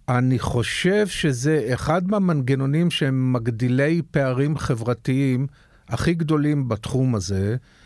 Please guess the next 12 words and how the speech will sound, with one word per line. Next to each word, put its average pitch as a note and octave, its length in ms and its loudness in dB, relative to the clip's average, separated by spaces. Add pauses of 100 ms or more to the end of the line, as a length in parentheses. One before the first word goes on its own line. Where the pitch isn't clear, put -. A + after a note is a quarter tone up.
(220)
ולא A#2+ 360 2
שיש G#3 320 0
לי F#3+ 100 2
איזשהו D3 480 0
פתרון C#3 600 0
לעניין, B2 1040 0
אני A#2+ 200 0
אומר C3 500 0
את D#3+ 80 -2
זה D#3+ 80 0
בתור D3 440 -2
עובדה, B2 500 0